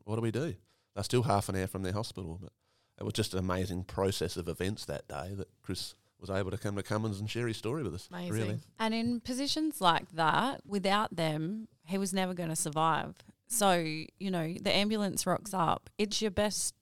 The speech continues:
Speaker 3: chance you've
Speaker 1: Yes.
Speaker 3: got in that moment. So as an ambulance officer, do you feel that? Do you feel that?
Speaker 1: Oh, you feel a sense of responsibility as well. But it's quite funny, if,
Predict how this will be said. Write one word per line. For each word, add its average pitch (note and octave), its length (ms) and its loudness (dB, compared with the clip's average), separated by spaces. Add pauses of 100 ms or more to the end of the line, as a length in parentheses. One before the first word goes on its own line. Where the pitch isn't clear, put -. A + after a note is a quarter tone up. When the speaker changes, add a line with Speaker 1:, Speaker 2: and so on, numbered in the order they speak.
(140)
Speaker 3:
chance F3 400 -2
you've F3+ 120 -4
Speaker 1:
Yes. G#3 80 10
Speaker 3:
got E3+ 220 8
in E3+ 160 -2
that D#3 160 0
moment. E3 520 0
So F#3+ 240 2
as G3+ 240 2
an A3 100 -2
ambulance E3+ 580 0
officer, - 640 -2 (300)
do A#3 80 0
you D4 100 0
feel A3 440 0
that? E4+ 240 0 (260)
Do A3 80 -6
you G#3+ 100 0
feel A#3 280 -2
that? G#3 240 0 (160)
Speaker 1:
Oh, G#2 40 -4
you A#2 140 2
feel E3 240 6
a C3+ 60 10
sense A2 320 2
of G2+ 120 -2
responsibility F#2 880 -4 (100)
as A2 140 -8
well. G2+ 140 4
But G2 140 0
it's D#3 260 2
quite - 200 0
funny, D3 280 0
if, A2 200 -4